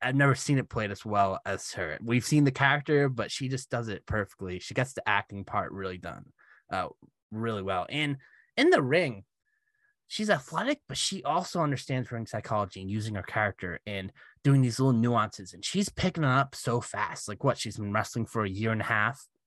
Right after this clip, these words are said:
if even. And I think she's just miles ahead of so many people. Um, I know she took some time off recently. They said it was injury, but, um,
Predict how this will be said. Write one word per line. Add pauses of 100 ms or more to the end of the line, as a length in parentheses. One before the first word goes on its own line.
(140)
if
even. (120)
And
I
think
she's
just
miles
ahead
of
so
many
people. (720)
Um, (840)
I
know
she
took
some
time
off
recently. (440)
They
said
it
was
injury,
but,
um,